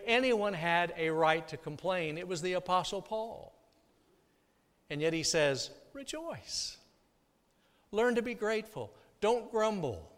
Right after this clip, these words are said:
Because he, he acknowledged the power of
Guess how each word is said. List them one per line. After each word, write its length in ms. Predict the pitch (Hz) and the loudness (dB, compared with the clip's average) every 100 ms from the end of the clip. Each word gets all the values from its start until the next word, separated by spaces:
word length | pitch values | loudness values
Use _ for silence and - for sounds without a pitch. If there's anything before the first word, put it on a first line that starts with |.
| - _ _ _ _ _ _ _ _ _ _ _ _ _ _ _ _ _ _ _ _ _ _ _ _ _ _ _ _ _ _ _ _ _ _ | -20 _ _ _ _ _ _ _ _ _ _ _ _ _ _ _ _ _ _ _ _ _ _ _ _ _ _ _ _ _ _ _ _ _ _
Because 500 | 135 156 160 151 - - - | -10 4 6 6 2 -10 -12
he, 200 | 185 202 202 - | -6 -6 -6 -10
he 200 | 180 202 | -4 -4
acknowledged 920 | 147 151 170 131 90 - - - - _ _ _ _ _ _ _ _ _ _ _ _ _ _ - | -4 0 2 2 -2 -14 -16 -16 -16 _ _ _ _ _ _ _ _ _ _ _ _ _ _ -14
the 80 | 123 | -12
power 640 | - 165 175 160 123 92 90 92 - _ _ _ _ _ _ _ _ _ _ _ _ _ _ | -4 4 8 8 6 -2 -10 -18 -20 _ _ _ _ _ _ _ _ _ _ _ _ _ _
of 200 | 147 120 | -4 -2